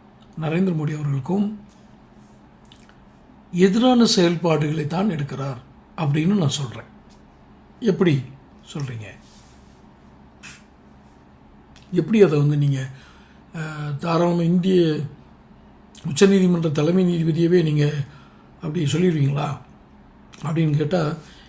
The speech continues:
இந்திய தலைமை நீதிபதி, உச்சநீதிமன்ற தலைமை நீதிபதியே வந்து ஒரு சாதாரண குடிமகன் சொல்லவே கூடாதுன்னு எந்த சட்டமும் இல்லை. ஆனால் அவர் பிரதமர் மோடியை குறிவைத்து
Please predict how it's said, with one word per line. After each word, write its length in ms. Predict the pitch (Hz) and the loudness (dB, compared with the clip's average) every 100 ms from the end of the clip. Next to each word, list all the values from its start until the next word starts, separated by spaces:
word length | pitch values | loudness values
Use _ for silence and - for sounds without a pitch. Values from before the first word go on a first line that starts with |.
| - | -10
இந்திய 560 | 170 180 208 214 208 196 | -2 0 2 2 4 4
தலைமை 300 | 175 180 208 | 4 2 2
நீதிபதி, 540 | 190 180 175 175 180 | 2 2 0 2 2
உச்சநீதிமன்ற 560 | 170 151 190 185 175 175 | 2 2 2 2 0 -2
தலைமை 280 | 151 165 185 | -2 0 0
நீதிபதியே 420 | 175 165 185 185 | 0 0 0 2
வந்து 340 | 170 180 214 | 2 2 2
ஒரு 160 | 196 160 | 2 0
சாதாரண 400 | 156 160 175 180 | -2 0 0 0
குடிமகன் 480 | 180 175 170 165 165 | -2 -2 -2 -2 -4
சொல்லவே 320 | 151 170 202 | 0 6 6
கூடாதுன்னு 500 | 196 185 170 170 180 | 6 4 2 2 0
எந்த 220 | 156 170 | -2 -4
சட்டமும் 360 | 147 143 156 147 | -6 -8 -6 -6
இல்லை. 160 | 113 - - - - - - - - - - - - | -8 -12 -20 -20 -20 -20 -20 -20 -20 -20 -20 -20 -12
ஆனால் 320 | - 180 180 170 | 0 4 4 4
அவர் 220 | 165 160 | 4 0
பிரதமர் 440 | 165 175 190 185 | 0 0 2 2
மோடியை 540 | 160 170 170 170 165 180 - - - - - | 2 0 0 0 -2 -6 -16 -20 -20 -20 -2
குறிவைத்து 800 | 202 208 190 165 143 175 175 | 2 4 4 4 0 -6 -6